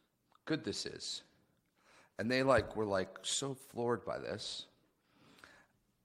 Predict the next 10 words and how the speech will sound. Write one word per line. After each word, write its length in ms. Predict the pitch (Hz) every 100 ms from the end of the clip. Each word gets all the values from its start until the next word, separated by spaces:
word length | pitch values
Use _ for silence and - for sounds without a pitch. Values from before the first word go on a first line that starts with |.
| _ _
But 180 | 120 -
thinking 460 | - 170 202 208 196
through 920 | - - 123 113 107 98 92 95 104 - - 90
the, 560 | 95 92 87 87 87 90 - _ _ _ _ _ _ _ _ -
you 120 | 104
know, 180 | 95 95
all 200 | 104 107
our 100 | 107
conversations, 920 | 98 98 92 - 117 123 - 78 80
the, 120 | -